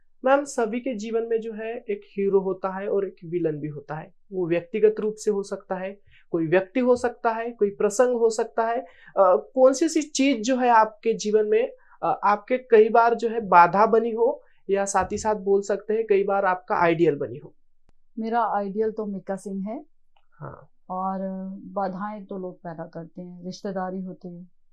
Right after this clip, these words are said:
Speaker 2: नहीं चाहते हैं कि फीमेल जो है आगे आए। हमारे यहाँ तो सभी गाते हैं, लेकिन मेल ही ज़्यादा फेमस हैं, तो फीमेल तो ज़्यादा ग-,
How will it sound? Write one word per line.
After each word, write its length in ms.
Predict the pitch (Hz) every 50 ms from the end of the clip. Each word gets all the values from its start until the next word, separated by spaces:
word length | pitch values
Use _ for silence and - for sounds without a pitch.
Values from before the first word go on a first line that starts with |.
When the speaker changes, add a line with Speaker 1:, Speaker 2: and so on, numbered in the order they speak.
| _ _ _ _ _ _ - 175 - 165 - - - - - -
Speaker 2:
नहीं 280 | - 175 180 170 185 208
चाहते 360 | - 196 190 180 175 - 196
हैं 200 | 190 185 180 175
कि 380 | - 185 175 175 175 180 175 170 _ -
फीमेल 320 | 196 185 180 185 190 185
जो 120 | 175 185
है 180 | 185 185 180 175
आगे 300 | 170 165 165 165 170 175
आए। 240 | 170 165 170 170 170 - _ _ _ _ _ _ _ _ _ _ -
हमारे 280 | 185 185 190 190 190 190
यहाँ 120 | 190 185
तो 80 | - 190
सभी 260 | - - 185 202 220
गाते 300 | 202 202 196 190 - 196
हैं, 140 | 202 208 - _ _ _ _ _ -
लेकिन 380 | 180 165 - 180 175 175 - - -
मेल 240 | 180 190 202 202 202
ही 160 | 196 196 226
ज़्यादा 240 | 202 196 185 180 185
फेमस 400 | 185 185 190 185 180 180 185 - -
हैं, 240 | 196 196 202 196
तो 240 | 190 - - 185 180
फीमेल 360 | 175 - 202 185 185 190 185
तो 400 | 175 - 190 185 180 175 175 - - 180
ज़्यादा 260 | 170 190 180 175 185
ग-, 160 | 180 165 -